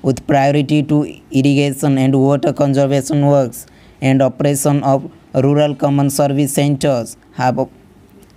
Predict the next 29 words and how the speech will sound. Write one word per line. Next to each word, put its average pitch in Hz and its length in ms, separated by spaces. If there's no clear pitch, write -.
and 139 240
operation 147 580
of 139 180
rural 143 380
common 139 340
service 135 360
centers 143 560
have 131 280
all 127 200
been 135 360
allowed. 131 480
These 147 260
activities 143 720
will 131 200
create 131 400
job 139 340
opportunities 127 840
for 123 360
rural 143 600
labor, 123 500
including 127 560
the 123 260
migrant 131 480
labor 127 360
force, 120 500
the 123 240
guidelines 127 600
i-, 135 120
say. 117 340